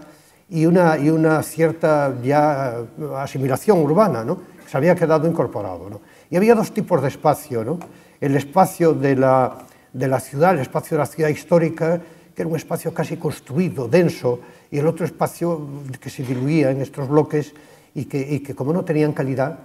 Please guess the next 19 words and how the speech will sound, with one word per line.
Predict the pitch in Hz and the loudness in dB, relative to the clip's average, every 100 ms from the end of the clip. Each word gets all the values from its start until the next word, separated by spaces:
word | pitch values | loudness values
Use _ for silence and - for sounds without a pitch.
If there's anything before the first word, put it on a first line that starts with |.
| - | -12
pues | 139 120 | -10 -10
el | 113 | -10
espacio | - 127 - | -8 -8 -6
no | 127 | -6
tenía | - 90 82 | -6 -16 -16
calidad. | 95 92 92 87 - | -18 -16 -18 -18 -14
Ni | 123 | -8
se | 147 | -4
había | 143 156 | 2 2
pensado, | 160 117 151 135 135 - - - | 2 -2 2 2 2 -4 -20 -4
yo | 139 139 | -2 0
creo | 139 143 | 2 2
que | 143 | 0
ni | 113 | -2
remotamente | 110 120 131 123 117 113 101 | 0 2 2 2 0 -4 -8
en | |
el | 98 | -10
espacio, | 95 90 - - | -12 -14 -16 -18
¿no? | 101 | -20